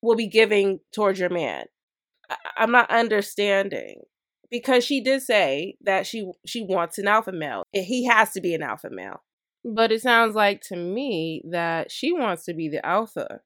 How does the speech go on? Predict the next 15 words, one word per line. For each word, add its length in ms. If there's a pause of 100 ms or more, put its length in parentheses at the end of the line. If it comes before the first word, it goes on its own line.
(120)
female. 580 (960)
Yep. 280 (600)
It, 240
it 140
sounds 380
like 260
it. 240
If 80
she 160
wants 360
to 120
bear 340
all 300
the 100
responsibilities 1200